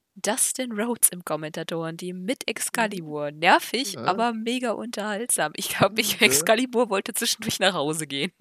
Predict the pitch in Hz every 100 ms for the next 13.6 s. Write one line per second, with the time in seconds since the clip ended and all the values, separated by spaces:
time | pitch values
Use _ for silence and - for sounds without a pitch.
0 | 226 _ - 120 147 - 123 - - -
1 | 139 135 - - - - - - - 202
2 | - 214 311 330 330 - 349 330 - -
3 | - 139 - 139 - - 233 226 214 _
4 | - 240 190 202 160 156 - 180 202 185
5 | - 202 208 180 180 - - 285 262 233
6 | 202 - 220 208 - 196 202 - 160 160
7 | - 160 - 170 170 180 240 220 185 180
8 | 170 - 233 254 208 - 220 233 240 220
9 | 185 - - 202 202 214 165 170 - 151
10 | 156 165 - - 220 240 226 185 - 170
11 | 156 165 - - 233 - 240 208 233 -
12 | 196 190 190 190 196 156 - - - -
13 | - 180 175 143 -